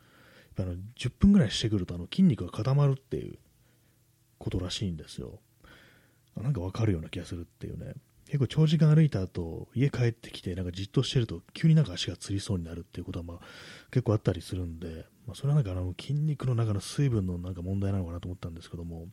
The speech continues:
もうやっぱ硬くなるっていうね。動きが止まると硬くなるっていうのもそういうことらしく、だからそれを避けるためにこう、まあ、休憩するにしても、あの、十分以内とかにね、するっていうね。どうもそういうことみたいですね。やっぱりなんかそれなりにコツがあるってこ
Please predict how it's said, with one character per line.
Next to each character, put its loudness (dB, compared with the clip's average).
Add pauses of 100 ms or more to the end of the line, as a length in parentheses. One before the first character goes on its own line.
(200)
も -8
う -6
や -4
っ -12
ぱ -6 (100)
硬 0
く 4
な 8
る 4
っ 2
て -12
い -6
う -10
ね。 -14 (920)
動 -2
き 8
が 10
止 4
ま 6
る 2
と -6
硬 0
く 2
な 4
る 0
っ -4
て -8
い -4
う -6
の -6
も -10
そ -2
う 2
い 2
う 0
こ -6
と -4
ら -4
し -6
く、 -10
だ -10
か -8
ら -10
そ -4
れ 2
を 0
避 -2
け 4
る 4
た -4
め 6
に 0
こ -8
う、 -20
ま -10
あ、 -10
休 0
憩 2
す 4
る 8
に 4
し -4
て 4
も、 2
あ -4
の、 -4
十 -4
分 4
以 8
内 6
と -6
か -10
に -8
ね、 -14 (100)
す -12
る -4
っ -6
て -12
い -10
う -12
ね。 -14 (640)
ど -2
う 0
も -4
そ -2
う 2
い 2
う -2
こ -4
と 0
み -6
た -10
い -10
で -16
す -20
ね。 -6
や -8
っ -8
ぱ -6
り -6
な -8
ん -14
か -18
そ -8
れ 0
な 0
り 0
に -2
コ -8
ツ -2
が 4
あ 2
る -2
っ -12
て -14
こ -16